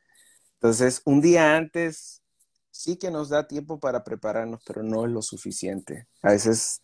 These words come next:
estamos al inicio del, el, el primer día, estamos al primer día y,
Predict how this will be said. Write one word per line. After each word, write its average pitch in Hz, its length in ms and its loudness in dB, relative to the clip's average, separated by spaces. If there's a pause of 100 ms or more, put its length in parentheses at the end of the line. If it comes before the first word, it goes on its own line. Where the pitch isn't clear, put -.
(440)
estamos 127 560 4
al 120 120 4
inicio 117 520 -2
del, 107 340 -2
el, 107 220 -6 (120)
el 107 140 -8
primer 127 340 0
día, 165 140 4
estamos 139 380 -6
al 139 140 2
primer 131 360 -2
día 156 200 2
y, 135 120 0